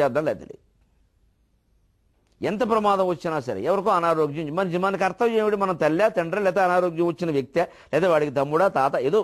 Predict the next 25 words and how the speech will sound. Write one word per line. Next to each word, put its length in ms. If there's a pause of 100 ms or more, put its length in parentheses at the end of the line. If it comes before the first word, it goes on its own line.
(200)
ఏదో 100 (100)
బంధుత్వం, 360 (100)
దాని 200
ప్రకారం 320
మనం 180
ఏం 100
చేయాలో 240
చేసేద్దాం, 340 (220)
వదిలేద్దాం 360
ఆ 160
విషయాన్ని. 340 (1400)
అంతేగాని 400
వాడి 220
అనారోగ్యం 560
వాడికంటే 480
మనకి 260
సమస్య 280
అయిపోతే 380
ఎలాగా? 300 (2000)
అయిపోయేసరికి 540
ఏమవుతుంది? 300
వాడికి 260
తగ్గుతుంది, 400
మనకి 220
తగ్గదు. 260